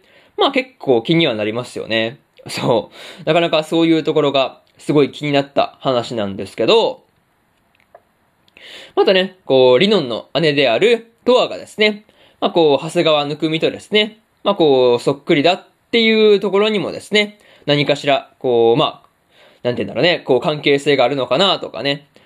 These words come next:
まあ、その辺を含めてですね、注目しておいた方が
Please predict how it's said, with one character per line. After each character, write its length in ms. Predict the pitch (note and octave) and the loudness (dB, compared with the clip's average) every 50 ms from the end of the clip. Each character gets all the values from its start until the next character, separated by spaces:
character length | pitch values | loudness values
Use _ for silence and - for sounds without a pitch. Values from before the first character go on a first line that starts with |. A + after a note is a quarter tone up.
| _ _ | _ _
ま 80 | - - | -6 -2
あ、 20 | |
そ 100 | - A#3+ | 0 0
の 60 | A#3 A3+ | 0 2
辺 200 | A#3 G#3+ G#3 G3 | 0 0 0 -2
を 240 | F#3+ F3 - - _ | -2 -2 -4 -8 _
含 240 | - - - A3+ F#3+ | -20 -4 -2 0 0
め 80 | E3 | 0
て 100 | - - | 0 -2
で 100 | - - | -8 -10
す 140 | - - - | -12 -4 -2
ね、 240 | A3+ A3+ A3+ A3+ - _ _ _ _ | -2 -2 -2 -4 -10 _ _ _ _
注 180 | - - D#3 D3+ | -2 0 0 2
目 260 | D3 D3 C#3+ D3+ C#3+ | 2 0 0 -2 -4
し 80 | C#3 - | -2 0
て 100 | - D3+ | 0 0
お 80 | C#3+ | 2
い 40 | C#3 | 0
た 80 | - - | -2 -2
方 200 | E3 D#3 C#3 A#2+ | -2 -2 -2 0
が 200 | G#2+ - - | -2 -4 -4